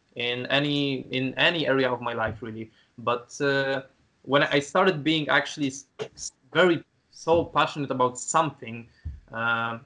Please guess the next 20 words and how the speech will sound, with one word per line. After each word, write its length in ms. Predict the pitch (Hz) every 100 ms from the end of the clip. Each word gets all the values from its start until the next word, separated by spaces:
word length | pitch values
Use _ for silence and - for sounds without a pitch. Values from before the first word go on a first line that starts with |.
| _ _
I 120 | 135
decided 500 | 151 151 175 175 156
that 240 | 151 151 -
I 100 | 143
just 220 | 139 139
have 360 | - 143 147 -
to 440 | 143 139 135 131 - 127
just, 260 | 135 127 -
you 80 | 135
know, 140 | 131
push 400 | 131 - 143 - -
through 260 | 139 131 127
those, 380 | 127 120 - 131
uh, 80 | 123
certain 320 | 139 131 127
barriers 460 | 120 127 143 151 - _ _ 127
of 120 | 127
mine. 280 | 135 143 143 _ _
Well, 140 | 151 -
I'm, 180 | 151